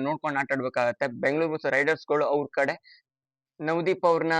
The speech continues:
ನನ್ ಪ್ರಕಾರ ಸ್ವಲ್ಪ ನೋಡ್ಕೊಂಡು ಆಟ ಆಡ್ಬೇಕಾಗತ್ತೆ ನನ್ ಪ್ರಕಾರ ಅನ್ನಿಸ್ತಾ ಇರೋದು. ನೋಡು ಯಾವ್ಯಾವ ರೀತಿ ಆಗತ್ತೆ ಅಂತ. ನಮ್ಮ ಬೆಂಗಳೂರು ಬುಲ್ಸ್ ಗೆ one of the best ಮ್ಯಾಚ್ ಆಗುವಂತ ಸಾಧ್ಯತೆ ಇದೆ. ವಿನ್ ಆಗ್ತಾರೋ ಇಲ್ವೋ, ಹೋದ್ ಮ್ಯಾಚ್ ಅಲ್ಲೂ ಕೂಡ ಅಯ್ಯನ್ ಅವ್ರನ್ನ ಹಿಡ್ದಿಡ್ದು ನಮ್ಮ ಬೆಂಗಳೂರು ಬುಲ್ಸ್ ಒಳ್ಳೆ ಸ್ಟ್ರಾಟಜೀಸ್ ಗಳನ್ನ ಮಾಡ್ಕೊಂಡು ಬಂದಿತ್ತು.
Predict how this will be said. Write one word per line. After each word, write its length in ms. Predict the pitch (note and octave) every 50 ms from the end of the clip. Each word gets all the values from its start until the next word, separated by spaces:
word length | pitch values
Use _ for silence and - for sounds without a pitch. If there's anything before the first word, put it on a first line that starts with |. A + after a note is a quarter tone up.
| D#3+ D#3 D3+
ನನ್ 200 | D3 C#3+ C#3+ C#3+ C#3
ಪ್ರಕಾರ 240 | C#3+ C#3 - C#3+
ಸ್ವಲ್ಪ 280 | C3+ - F3+ F3 - -
ನೋಡ್ಕೊಂಡು 380 | D#3 D3 D3 C#3 C#3 D3 C#3 C#3
ಆಟ 120 | C3+ B2+
ಆಡ್ಬೇಕಾಗತ್ತೆ 500 | C#3+ C#3 C3+ C#3 B2+ C3 C3 C3 C3 B2+
ನನ್ 180 | B2+ C3 C3 B2
ಪ್ರಕಾರ 300 | - C3 B2 - C3 B2+
ಅನ್ನಿಸ್ತಾ 340 | B2+ B2+ B2+ B2 - - B2
ಇರೋದು. 260 | A#2+ B2+ B2 B2 D3+ - _ - _ _ _ _
ನೋಡು 180 | - G3 G#3+ F3+ C#3+ - -
ಯಾವ್ಯಾವ 260 | D#3 D#3 E3 E3+ E3
ರೀತಿ 220 | D#3+ D3 - D3+
ಆಗತ್ತೆ 340 | C#3 D3 C#3 D3+ D3 - D3+
ಅಂತ. 120 | C#3+ C3
ನಮ್ಮ 240 | C#3 C3+ C#3+ D#3+ D#3
ಬೆಂಗಳೂರು 320 | C3+ C3+ C#3 C#3+ C#3+ C#3 C3+
ಬುಲ್ಸ್ 260 | C#3+ C#3 C#3 - B2+
ಗೆ 160 | B2 C#3+ C#3+ C#3 C#3 C3+ C3 - - _ _ _ _ _
one 100 | D3+ D#3+
of 100 | E3+ - -
the 140 | - E3 D#3 D3+ C#3+ C#3+ C3 A#2+
best 240 | A2 C3 D#3 - - E3
ಮ್ಯಾಚ್ 240 | D#3+ D3+ D3+ D3 -
ಆಗುವಂತ 360 | C3+ C#3 C#3 D3 D3+ D3 C3+
ಸಾಧ್ಯತೆ 460 | C#3 - - C3 C3+ C3 D3 C#3+ C#3+ C3+
ಇದೆ. 160 | B2+ C3+ D#3 - _ _ _ _ _ _ _ -
ವಿನ್ 300 | C3 B2+ D3 D#3 E3 F3
ಆಗ್ತಾರೋ 400 | F3+ F#3+ - - F3+ F3+ F3+ F#3 F#3
ಇಲ್ವೋ, 220 | F3 E3 D#3+ D#3 D#3
ಹೋದ್ 220 | D#3 D3 D3 C#3+ C3+ B2+
ಮ್ಯಾಚ್ 240 | D3+ D#3 D#3 - D#3
ಅಲ್ಲೂ 140 | D#3 D#3 D#3
ಕೂಡ 180 | D3+ D#3 D#3 D#3
ಅಯ್ಯನ್ 300 | D#3 D3+ D3 D#3 D#3 D#3
ಅವ್ರನ್ನ 280 | D3+ D3+ D3+ D3+ D3+
ಹಿಡ್ದಿಡ್ದು 440 | D#3+ D3+ D3+ C#3 C3 D#3+ D3 C#3 D#3
ನಮ್ಮ 180 | D3+ D3 D3 C#3+ C#3
ಬೆಂಗಳೂರು 240 | C3+ C#3 C#3+ D3 C#3
ಬುಲ್ಸ್ 140 | C3+ C3 C#3+
ಒಳ್ಳೆ 200 | C3 C3+ D3 D#3+
ಸ್ಟ್ರಾಟಜೀಸ್ 540 | - - - C3+ B2+ - C3 D3 D3 C#3+ -
ಗಳನ್ನ 240 | - C#3 C3+ C3+ C3 B2+
ಮಾಡ್ಕೊಂಡು 320 | B2+ C3+ - - C#3+ C#3
ಬಂದಿತ್ತು. 360 | C3 C3 B2+ A#2+ A2 - -